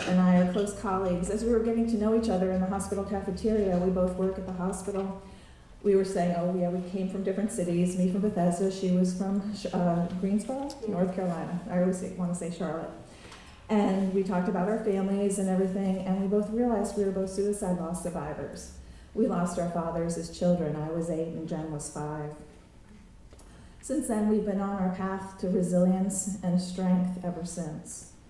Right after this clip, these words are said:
Speaker 1: We are both members of the Clinton County, New York Suicide Prevention Coalition and the Anti-Stigma Coalition, and they both have missions that are very close to our hearts.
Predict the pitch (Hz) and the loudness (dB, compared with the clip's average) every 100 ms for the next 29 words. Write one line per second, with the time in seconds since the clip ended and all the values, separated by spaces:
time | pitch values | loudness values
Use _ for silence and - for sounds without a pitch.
0 | - - - - - - - - - - | -20 -20 -20 -20 -20 -20 -20 -20 -20 -20
1 | - - - - - - 247 220 202 202 | -20 -20 -20 -20 -12 -2 4 4 6 6
2 | 233 233 185 202 208 220 190 180 214 185 | 4 4 2 4 4 2 0 0 0 0
3 | 185 190 190 196 180 180 180 - 180 185 | 0 2 4 6 8 8 6 4 2 4
4 | 185 185 185 175 175 208 208 208 208 214 | 4 2 2 4 4 2 2 4 4 4
5 | 220 226 214 190 175 170 175 170 - 175 | 2 2 2 2 2 0 -2 -2 0 0
6 | 180 180 175 165 156 170 180 170 175 185 | 0 0 0 -2 -4 -4 -2 2 4 4
7 | 202 226 226 214 190 190 196 185 180 180 | 2 2 0 -4 -2 0 0 0 0 0
8 | 165 175 180 175 175 165 175 - 165 147 | -2 0 2 0 -2 -6 -6 -6 -8 -8
9 | 175 156 160 - - - - | -8 -8 -8 -10 -10 -10 -12